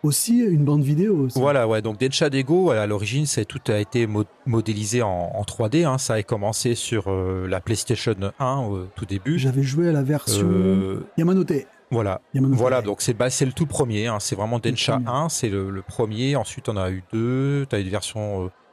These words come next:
Speaker 2: N soixante-quatre, et cetera. Puis quand on est arrivé sur P S deux, Taito, ils ont fait un truc de fou. Ils sont allés carrément filmer, euh, ils, ils sont allés fait, filmer, euh, ma, toute ma ligne, en fait. Moi, je suis sur la ligne Toyoko à, à, à Tokyo. Ils ont tout filmé. Alors, ce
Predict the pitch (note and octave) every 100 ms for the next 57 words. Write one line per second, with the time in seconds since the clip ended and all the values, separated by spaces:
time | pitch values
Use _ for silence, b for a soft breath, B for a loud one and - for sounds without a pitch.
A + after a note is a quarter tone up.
0 | _ _ - G#2+ A#2+ G#2+ G#2+ - A#2+ -
1 | G#2 - A#2+ E3 - C#3 E3 E3+ F3+ E3+
2 | E3 E3 E3+ - C3+ C#3 C3 A2+ A#2+ C#3
3 | G3 A3 _ _ _ - A#2 A2+ F3 E3
4 | G#2+ - A2 G2+ - G2+ G2 - - G#3+
5 | E3 - G#2 A2 G#2 B2+ D#3+ - G3+ E3+
6 | E3+ E3+ C#3+ G2+ F#2+ F2+ F2+ F2+ - _
7 | _ A2 A2 F#2+ G#2+ A#2 A#2 A#2 - C3
8 | B2 B2+ C#3 D3+ G#2 F#2+ G2 A3+ - D3
9 | E3 A#2 C#3 C3+ A2 - - A2 A#2 A#2
10 | C#3+ C3+ B2+ C#3 C#3 G2 F2 F2 - A2+
11 | G#2 G#2 - - - A2+ - D3 A3 _
12 | _ _ _ A2 G2+ A2 G#3+ - E3+ C3+
13 | C#3+ - _ _ _ _ A#2 A2